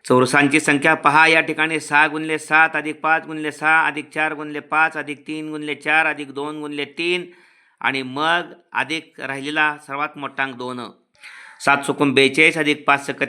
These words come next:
तीस अधिक चार पंचवीस अधिक तीन चोक बारा अधिक तीन दुने सहा अधिक दोन, बेचाळीस आणि तीस बहात्तर, बहात्तर आणि ब्याण्णव,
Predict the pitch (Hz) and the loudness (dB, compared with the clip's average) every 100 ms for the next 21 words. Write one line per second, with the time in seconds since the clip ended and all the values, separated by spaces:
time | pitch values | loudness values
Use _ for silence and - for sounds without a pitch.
0 | - 165 170 147 147 143 135 139 131 127 | -4 -4 -2 -4 -2 0 0 -2 -6 -4
1 | 127 170 175 - 139 160 - 151 143 - | -2 -2 -2 -4 -4 -4 -4 -6 -6 -6
2 | 127 110 131 156 165 139 139 143 139 135 | -4 2 4 4 4 0 -4 -8 -8 -8
3 | 131 127 127 151 147 143 131 160 139 - | -8 -10 -2 0 0 -2 -4 -4 -4 -10
4 | _ _ _ 123 127 147 156 160 165 160 | _ _ _ -8 -4 -2 -2 -4 -6 -8
5 | 156 151 120 127 127 - 165 139 - _ | -8 -8 -4 -4 -4 -2 0 0 -4 _
6 | _ _ _ 117 135 131 156 156 165 147 | _ _ _ 0 0 2 -2 -4 -6 -6
7 | 175 135 139 139 156 160 | -6 0 0 0 0 -2